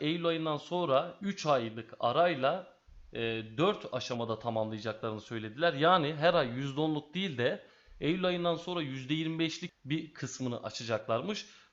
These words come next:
Böylelikle de Eylül ayının on beşinde biz Paribu coin'lerimizi bozdurabileceğiz. Daha sonra Aralık ayında, daha sonradan Şubat'ın on beşinde vesaire böyle toplam dört aşamada geçecek ve elimizdeki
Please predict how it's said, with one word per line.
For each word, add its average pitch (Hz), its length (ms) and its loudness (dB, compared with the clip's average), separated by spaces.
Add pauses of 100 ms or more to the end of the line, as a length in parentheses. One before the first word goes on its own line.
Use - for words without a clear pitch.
Böylelikle 151 580 0
de 190 100 -2
Eylül 165 480 0 (240)
ayının 120 320 -4
on 143 300 -2
beşinde 113 680 -6 (240)
biz - 240 -8
Paribu 123 360 0
coin'lerimizi 107 640 -6
bozdurabileceğiz. 110 840 -4 (280)
Daha 165 180 6
sonra 165 280 -2
Aralık 147 380 2
ayında, 120 380 -2
daha 147 180 6
sonradan 143 460 -4 (220)
Şubat'ın 139 480 -4
on 117 280 -4
beşinde 147 360 -6
vesaire 139 480 -2
böyle 160 380 -2 (240)
toplam 151 420 0
dört 190 200 0
aşamada 139 400 -2
geçecek 131 500 -4 (260)
ve 202 300 2 (200)
elimizdeki 160 880 -4